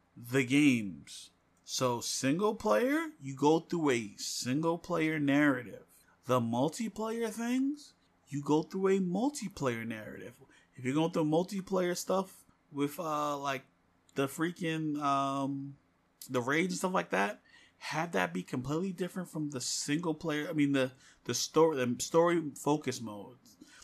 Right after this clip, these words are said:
Like, I know there's, like, open areas, like, there's free more areas, you can just do, like, um, the patrols and stuff like that, but I need you to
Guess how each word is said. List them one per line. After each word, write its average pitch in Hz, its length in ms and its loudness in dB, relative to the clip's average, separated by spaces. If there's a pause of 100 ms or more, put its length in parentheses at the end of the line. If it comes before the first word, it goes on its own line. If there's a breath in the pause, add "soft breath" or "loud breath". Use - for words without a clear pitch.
(100)
Like, 156 120 -2
I 175 80 4
know 196 220 2
there's, 170 180 0
like, 151 200 -2
open 151 340 2
areas, 135 460 -2
like, 127 160 -10
there's 127 160 -10
free 143 240 0
more 139 200 2
areas, 131 240 -4
you 127 60 -10
can 127 100 -4
just 127 160 -8
do, 131 120 -4
like, 123 240 -4
um, 117 480 -8 (140)
the 135 80 0
patrols 131 480 -2
and 131 40 -10
stuff 135 140 -8
like 123 160 -6
that, 131 240 -8 (480 soft breath)
but 135 340 -2
I 131 160 -2
need 165 420 -2
you 175 120 -6
to 123 160 -2